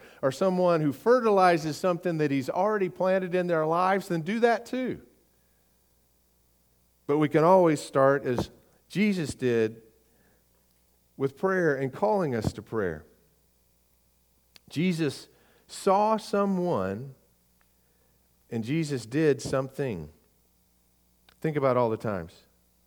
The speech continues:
He saw the woman at the well, but he didn't stop there, even though it was against social principles at the time for Jews to speak to Samaritans, for a man to speak to a woman in public.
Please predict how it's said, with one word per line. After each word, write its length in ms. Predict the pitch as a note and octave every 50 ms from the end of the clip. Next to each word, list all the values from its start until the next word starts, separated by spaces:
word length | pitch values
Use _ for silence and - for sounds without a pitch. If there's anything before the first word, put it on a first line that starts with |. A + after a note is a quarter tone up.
| _ _ _ _ _ _
He 100 | D#3 D#3
saw 520 | - - - G3 G3 G#3+ A3+ A3+ A#3 A3+
the 120 | G3+ E3+ C#3+
woman 600 | C3+ C3 C#3+ D#3+ F3 F#3+ F#3 F#3+ F#3+ G3 G3 - -
at 180 | - D#3 D3+ -
the 80 | D#3+
well, 440 | D3 D#3 E3 D#3 C#3 G2+ E2 D2+ C#2+ - _ _ _ _ _ _ _ _ _ _ _ _ _ _ - _ _ -
but 100 | D#3+ D#3+
he 80 | F3
didn't 240 | F3 G3+ A3+ G#3+ F#3+
stop 540 | D#3 - - A#3 A3 A3 G#3+ F#3 - - -
there, 280 | D3+ C3+ C3 B2+ B2+
even 300 | C#3+ E3 F#3 F#3+ F#3 F#3
though 200 | F#3 F3+ F3+ F#3
it 60 | D#3+ D#3+
was 160 | D#3 C#3+ C#3
against 420 | D3 C#3 C3+ F#3 A3 G#3+ A3 -
social 320 | - G3+ F#3+ F3 - F3+ D#3
principles 600 | - F3+ F3 E3 - - D3 D#3 D3+ C#3 B2 B2+
at 120 | A#2+ G#2
the 80 | - G2
time 420 | - - F#3+ F#3+ F#3 F#3+ F#3 E3+
for 120 | - A#2+
Jews 300 | G2 G2+ C#3+ E3 F3 D#3+ E3
to 100 | - B2+
speak 300 | - - - C3 A#2+ -
to 100 | A2 G#2
Samaritans, 680 | - - B2 C#3+ F3 F#3+ G3 G3 F#3+ G3 G3 F#3+ E3+ -
for 200 | - C3+ B2 A#2
a 40 | A2
man 280 | A#2+ C#3 D3 D3+ D3
to 60 | C#3
speak 280 | B2 - - C#3 C3 -
to 120 | - A#2
a 60 | A2 G#2+
woman 340 | A#2+ D#3+ F3+ F3 E3+ D3+
in 140 | C#3+ B2+ A#2
public. 440 | A#2 - F3+ F#3 F#3+ F#3+ G3+ G3